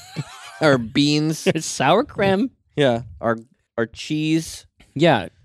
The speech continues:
Speaker 1: W-, w-, w-, what are the, what are the ancient elements that make up our universe, according to the great book of Taco Bell? It's ground beef.
Speaker 2: Chicken.
Speaker 1: Chicken.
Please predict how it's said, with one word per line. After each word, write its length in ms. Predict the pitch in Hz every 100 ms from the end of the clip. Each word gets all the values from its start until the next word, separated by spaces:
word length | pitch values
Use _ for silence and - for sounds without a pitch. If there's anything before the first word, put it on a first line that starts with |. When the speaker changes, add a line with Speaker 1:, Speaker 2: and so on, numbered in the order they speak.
| - - -
Speaker 1:
W-, 180 | 202 208
w-, 200 | 170 180
w-, 160 | 165 170
what 160 | 185
are 100 | 226
the, 80 | 214
what 180 | 175 190
are 160 | 180 190
the 140 | 175
ancient 360 | 139 139 135 139
elements 600 | 131 120 110 - - - _ _ _
that 140 | 156 151
make 220 | 147 143
up 160 | 151
our 120 | 147 135
universe, 580 | 131 151 123 113 107
according 360 | 131 - 139 135
to 100 | 139
the 160 | 123 123
great 240 | 127 117
book 200 | 120 -
of 80 | 110
Taco 300 | 120 117 113
Bell? 280 | 101 95 101 _ _ _ _ _ -
It's 200 | 135 127
ground 460 | 120 131 135 180 160
beef. 440 | 143 147 - - _ _
Speaker 2:
Chicken. 380 | - 165 135 160 - _ _
Speaker 1:
Chicken. 460 | - 123 117 120